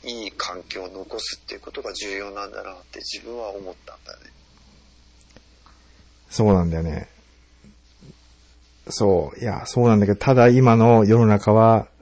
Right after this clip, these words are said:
Speaker 2: そういう、ね、
Speaker 1: そうなんだよ。
Speaker 2: 生きづらい世の中になってることは間違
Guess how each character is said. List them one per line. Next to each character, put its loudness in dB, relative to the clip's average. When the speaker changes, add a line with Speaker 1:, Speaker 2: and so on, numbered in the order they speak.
Speaker 2:
そ 0
う 4
い 4
う、 0
ね、 -6
Speaker 1:
そ -2
う 4
な 0
ん -10
だ -12
よ。 -10
Speaker 2:
生 -2
き 4
づ 6
ら 6
い 2
世 4
の 8
中 6
に 8
な 8
っ -6
て 2
る 4
こ 2
と 8
は 6
間 4
違 -2